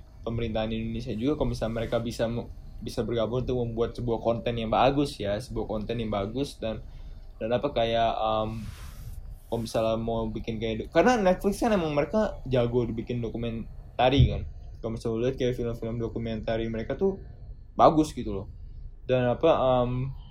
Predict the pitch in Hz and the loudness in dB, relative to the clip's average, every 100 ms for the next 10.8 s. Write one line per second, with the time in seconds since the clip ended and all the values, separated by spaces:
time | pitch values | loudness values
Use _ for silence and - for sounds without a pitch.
0 | - - 123 123 156 190 180 139 135 135 | -16 -8 -6 0 2 2 2 2 2 -2
1 | 180 147 127 123 117 - - - - - | 0 2 2 2 0 -6 -12 -12 -14 -14
2 | - 143 165 170 151 143 131 135 127 131 | -2 0 2 4 6 4 4 8 8 10
3 | 131 127 - 131 131 127 123 127 127 127 | 8 6 2 -2 2 2 4 6 6 4
4 | 123 127 170 127 127 123 123 120 123 123 | 0 4 4 6 4 2 2 0 0 -4
5 | - - - - - - - - - 139 | -8 -14 -16 -16 -18 -20 -20 -20 -8 0
6 | 139 139 139 139 143 139 139 147 143 143 | 2 6 4 8 8 10 8 6 6 6
7 | 196 - - - 143 143 147 143 143 143 | 6 6 0 -10 0 0 2 4 4 2
8 | 139 151 143 139 135 143 135 135 143 190 | 0 2 2 0 -2 0 2 4 6 4
9 | 160 156 175 160 156 - 143 139 135 135 | 4 2 4 4 4 4 6 6 6 4
10 | 135 131 131 135 131 131 135 131 | 4 6 4 2 4 4 2 0